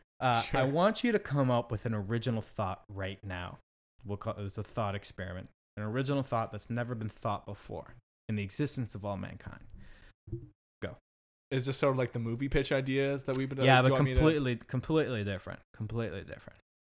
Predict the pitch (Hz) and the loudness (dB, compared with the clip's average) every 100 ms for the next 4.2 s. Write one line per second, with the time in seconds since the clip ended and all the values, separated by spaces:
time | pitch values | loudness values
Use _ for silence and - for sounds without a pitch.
0 | _ - - - 190 175 156 156 156 156 | _ -20 0 6 12 12 12 10 8 8
1 | 156 175 - 151 143 - 143 127 131 123 | 8 8 6 6 6 2 -2 -2 -2 -2
2 | 117 - 165 147 135 113 - - 131 127 | -2 -2 2 4 4 4 0 0 2 2
3 | 131 123 - 117 - 107 92 95 87 - | 0 -2 -2 -4 -2 -6 -6 -10 -12 -14
4 | - | -18